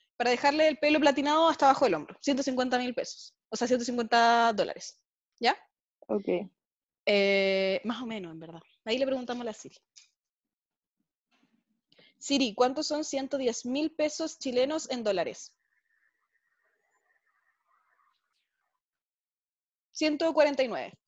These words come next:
Speaker 1: Ya.
Speaker 2: Ya, amiga, te veo bien ahí.
Speaker 1: Sí, muy bien. Eh, ya, po. Y, em,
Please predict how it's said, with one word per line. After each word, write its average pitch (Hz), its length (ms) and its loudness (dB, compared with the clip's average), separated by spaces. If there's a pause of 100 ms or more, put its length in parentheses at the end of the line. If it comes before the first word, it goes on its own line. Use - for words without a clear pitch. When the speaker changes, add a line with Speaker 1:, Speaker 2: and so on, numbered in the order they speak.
(1300)
Speaker 1:
Ya. - 160 -4 (300)
Speaker 2:
Ya, 311 200 8 (160)
amiga, 226 1120 6 (200)
te 220 60 2
veo 226 280 6
bien 247 320 2
ahí. 311 400 0 (320)
Speaker 1:
Sí, 190 220 -8
muy 202 120 -8
bien. - 200 -14 (640)
Eh, 220 280 8
ya, 214 160 6
po. 147 160 -10 (440)
Y, 349 480 6 (100)
em, 220 760 6